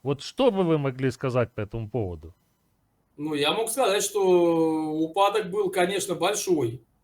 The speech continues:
Speaker 2: Его, конечно, да, потом преодолели. Ну, как бы, очень страшно было. Да. А следующей войны?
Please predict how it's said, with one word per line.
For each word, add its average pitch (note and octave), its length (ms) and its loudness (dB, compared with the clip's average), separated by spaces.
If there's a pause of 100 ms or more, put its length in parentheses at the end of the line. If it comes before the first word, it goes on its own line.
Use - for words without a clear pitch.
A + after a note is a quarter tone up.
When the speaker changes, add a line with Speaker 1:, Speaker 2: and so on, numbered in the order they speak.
(160)
Speaker 2:
Его, F#3+ 340 -2
конечно, F#3 400 -4
да, E3 140 0
потом G#3+ 340 -4
преодолели. C#3+ 720 0 (380)
Ну, F#3+ 260 -12
как F3 240 -8
бы, C#3+ 420 2 (460)
очень A#3 300 4
страшно E3 420 2
было. C3 440 0 (1000)
Да. C3+ 480 0 (1600)
А A#3 400 10
следующей G3+ 760 4
войны? F3+ 580 2